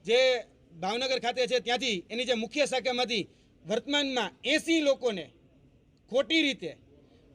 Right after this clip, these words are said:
ભરતીનું તરકટ નાટક રચી અને લેવામાં આવ્યા છે. અને આ બાબતની જાણ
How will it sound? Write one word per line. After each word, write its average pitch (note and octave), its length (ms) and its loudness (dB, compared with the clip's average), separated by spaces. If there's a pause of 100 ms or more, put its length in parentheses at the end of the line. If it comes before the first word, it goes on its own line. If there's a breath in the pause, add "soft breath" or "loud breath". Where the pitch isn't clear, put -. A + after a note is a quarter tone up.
(200)
ભરતીનું D4+ 640 0
તરકટ B3+ 540 0
નાટક A#3 480 -2
રચી A3+ 480 0 (200)
અને C#4 220 0
લેવામાં B3+ 460 4
આવ્યા G#3+ 220 4
છે. D3+ 180 -12 (340 soft breath)
અને A3+ 140 -2
આ A3+ 260 -4
બાબતની C4+ 440 0
જાણ A#3 280 2